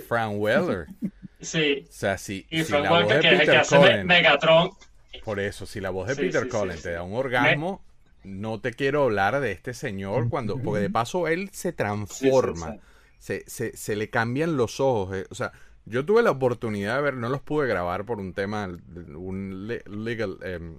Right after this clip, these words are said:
Speaker 1: eh, un tema legal ahí, no, no me dejaron grabarlos.
Speaker 2: Sí, sí,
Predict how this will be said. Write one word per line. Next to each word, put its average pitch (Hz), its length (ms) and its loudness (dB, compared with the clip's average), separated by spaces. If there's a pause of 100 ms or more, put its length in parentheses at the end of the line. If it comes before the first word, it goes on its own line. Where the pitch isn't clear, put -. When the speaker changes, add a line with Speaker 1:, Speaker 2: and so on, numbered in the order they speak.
Speaker 1:
eh, 90 140 -12 (100)
un 113 120 -10
tema 139 260 0
legal 95 340 -2
ahí, 92 140 -6
no, 95 140 -8
no 107 80 -10
me 110 140 -8
dejaron 107 260 -6
grabarlos. 87 360 -6 (1000)
Speaker 2:
Sí, 160 80 0 (120)
sí, - 100 -12